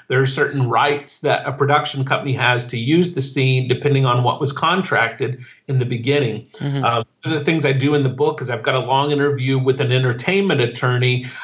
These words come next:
Speaker 1: uh, who talks about specifics of what should be in a contract before you go in, which is another key element. Make sure that everything that's going to be performed in a scene is in writing in an actor's contract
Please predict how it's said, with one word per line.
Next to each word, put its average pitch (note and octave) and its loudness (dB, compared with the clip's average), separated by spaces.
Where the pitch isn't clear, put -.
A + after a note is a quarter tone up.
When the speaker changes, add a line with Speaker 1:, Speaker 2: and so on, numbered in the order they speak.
Speaker 1:
uh, A#2+ 2
who C3+ 0
talks C#3+ 0
about A#2+ 0
specifics - -2
of - 0
what C3+ -2
should C3+ -2
be C#3 0
in C3+ 2
a C3 0
contract C3+ -2
before B2 0
you C3 0
go B2+ 2
in, A#2 -2
which - 0
is F3 2
another F#3 2
key F3+ -2
element. C#3+ -2
Make F#3 -4
sure G#3 2
that D3+ -2
everything A3 0
that's D3+ 0
going F3+ -2
to F3+ 2
be E3+ -2
performed D3+ 2
in D3 2
a C#3+ 2
scene F3 0
is C3+ 0
in E3+ 2
writing D3 2
in C3+ 0
an C3+ 0
actor's C3+ -2
contract G3+ -2